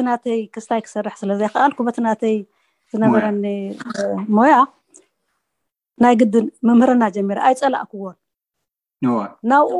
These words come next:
Speaker 1: ምስ ጀመርኩ ግን ወነይ ተቐይሩ ክብለካ ክእል። ምስ
Speaker 2: ምም።
Speaker 1: ቆልዑት ምውዓል ደስ ኢሉኒ፣ ቆልዑት ክምህር ደስ ኢሉኒ፣ እ፣ ደቀይ እውን ስለ ዝነበሩኒ ምስኦም ክውዕል ደስ ኢሉኒ። እ፣ ድሓር ክፅሕፍ ክኢለ።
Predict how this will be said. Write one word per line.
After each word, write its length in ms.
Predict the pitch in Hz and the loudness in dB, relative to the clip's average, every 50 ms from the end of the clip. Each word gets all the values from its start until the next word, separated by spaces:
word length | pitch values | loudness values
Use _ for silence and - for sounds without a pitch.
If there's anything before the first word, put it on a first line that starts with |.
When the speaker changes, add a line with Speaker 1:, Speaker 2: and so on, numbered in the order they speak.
| 320 | -4
Speaker 1:
ምስ 200 | 254 233 226 220 - - | -4 -6 -10 -12 -12 -8
ጀመርኩ 380 | 247 254 262 285 311 311 - 392 339 | -6 -2 -2 -2 -2 -2 -2 -2 -2
ግን 200 | 277 285 349 440 415 _ _ _ _ _ _ _ - | 0 -2 -2 -4 -4 _ _ _ _ _ _ _ -2
ወነይ 360 | 220 277 311 302 294 285 233 | 0 2 2 2 2 0 -4
ተቐይሩ 340 | - - - 254 240 233 214 196 | -10 -12 -10 -8 -8 -8 -10 -14
ክብለካ 300 | _ _ - 196 - - - | _ _ -20 -18 -16 -16 -16
ክእል። 240 | - - - - - _ _ _ _ _ _ _ _ _ _ _ - | -14 -14 -16 -16 -18 _ _ _ _ _ _ _ _ _ _ _ -8
ምስ 100 | 254 - | -8 -4
Speaker 2:
ምም። 80 | - | 0
Speaker 1:
ቆልዑት 340 | 269 262 285 254 - 285 277 - | 2 2 2 2 2 -2 -2 -4
ምውዓል 360 | 247 240 254 240 254 269 262 247 _ _ | -6 -6 -4 -4 -4 -4 -4 -8 _ _
ደስ 200 | - 226 220 220 - - | -10 -10 -10 -10 -10 -12
ኢሉኒ፣ 280 | 185 185 185 202 202 220 240 262 _ _ _ _ _ _ _ _ _ _ _ _ _ - 262 - | -12 -8 -4 -2 -2 -2 -2 -4 _ _ _ _ _ _ _ _ _ _ _ _ _ -16 -14 -6
ቆልዑት 380 | - 277 277 269 240 262 262 - | -2 0 0 0 0 -2 -2 2
ክምህር 300 | - 233 226 220 247 254 202 185 | 2 4 4 4 2 0 -2 -2
ደስ 220 | 185 220 220 - - | -2 -2 -2 -2 -4
ኢሉኒ፣ 300 | 185 175 185 185 190 196 220 240 - _ _ _ _ _ _ _ _ _ - | -8 -6 -4 -4 -2 -2 -2 -4 -6 _ _ _ _ _ _ _ _ _ -10
እ፣ 80 | 233 208 196 202 202 202 208 208 202 214 214 202 | -6 -4 -4 -4 -2 -4 -4 -4 -4 -6 -4 -2
ደቀይ 320 | 185 226 226 226 247 247 | 0 0 0 2 2 2
እውን 200 | 226 226 240 226 | 4 4 2 2
ስለ 140 | - - 196 185 | 0 -4 -10 -8
ዝነበሩኒ 460 | 190 196 208 202 214 214 220 226 247 247 | -6 -6 -4 -2 -2 0 0 0 0 0
ምስኦም 340 | 233 202 - - 220 202 | -2 -4 -6 -6 -8 -8
ክውዕል 280 | 185 - 220 226 240 240 214 _ | -8 -8 -6 -6 -4 -6 -6 _
ደስ 220 | - 196 233 220 - - | -2 -2 -2 -2 -2 -6
ኢሉኒ። 320 | 196 185 190 190 196 202 220 240 _ _ _ _ _ _ _ _ _ _ _ _ _ | -6 -6 -4 -4 -4 -4 -4 -4 _ _ _ _ _ _ _ _ _ _ _ _ _
እ፣ 120 | 277 220 214 208 202 202 208 214 - _ - 269 | -6 -4 -4 -2 -2 -4 -6 -8 -16 _ -20 -10
ድሓር 320 | 214 202 214 - 277 302 - - _ _ _ _ _ _ _ _ _ _ _ _ _ _ - | -6 -4 0 2 2 0 0 -2 _ _ _ _ _ _ _ _ _ _ _ _ _ _ -8
ክፅሕፍ 340 | - 269 - - - 359 359 - | -8 -6 -4 -2 -2 -2 -2 -4
ክኢለ። 260 | - 269 262 226 | -10 -8 -6 -6